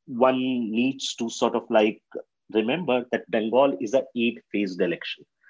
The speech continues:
right? And anything can change. So I, that's why I don't even want to say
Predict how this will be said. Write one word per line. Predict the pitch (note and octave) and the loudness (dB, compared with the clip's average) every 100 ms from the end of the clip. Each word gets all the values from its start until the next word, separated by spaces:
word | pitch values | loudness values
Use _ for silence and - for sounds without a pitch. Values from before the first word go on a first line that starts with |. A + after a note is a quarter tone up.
| _ - | _ 4
right? | D3+ D#3 | 4 4
And | - D3+ | 0 0
anything | E3+ F3+ - F3+ D#3 | 4 4 4 -2 0
can | C#3+ A#2+ | -2 0
change. | B2+ G#2+ | -2 -2
So | - | 2
I, | A#2+ A#2 A#2+ | 2 0 2
that's | - - | 2 4
why | D3 | 0
I | A#2+ | 2
don't | B2+ B2 - | 0 -2 -4
even | A#2+ A#2+ | -4 0
want | A2+ A2+ | -2 -2
to | B2 | -4
say | A#2 A#2 A2 | -2 0 0